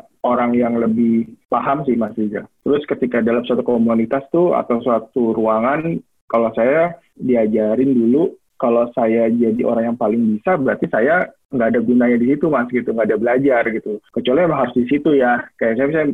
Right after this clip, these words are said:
harus lead meeting ya, mau nggak mau saya harus di situ. Tapi kalau misalnya saya join suatu kayak webinar atau apa gitu,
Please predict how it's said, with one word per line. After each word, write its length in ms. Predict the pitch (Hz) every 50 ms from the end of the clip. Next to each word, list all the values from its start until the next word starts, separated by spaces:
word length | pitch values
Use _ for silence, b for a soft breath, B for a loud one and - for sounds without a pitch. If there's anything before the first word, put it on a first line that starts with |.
| - - -
harus 180 | 123 123 127 135
lead 180 | 151 143 147 147
meeting 300 | 139 123 127 - 170 185
ya, 100 | 165 143
mau 140 | 123 120 120
nggak 140 | 117 117 139
mau 100 | 160 165
saya 140 | 170 165 180
harus 140 | 175 - -
di 140 | 135 117 120
situ. 240 | 127 151 151 - 151 143
Tapi 220 | 131 127 127 165
kalau 180 | - 156 143 139
misalnya 520 | 135 123 123 120 123 127 123 123 123 123 -
saya 200 | - 123 123 120
join 260 | 120 123 127 123 127 123
suatu 420 | - - 123 117 - - 131 123 117
kayak 240 | - 113 110 110 104
webinar 600 | 107 107 - - 135 160 175 180 160 139 117 107 107
atau 200 | 104 - - 104
apa 400 | 127 147 - - - 113 107 107 104
gitu, 200 | 104 104 - 120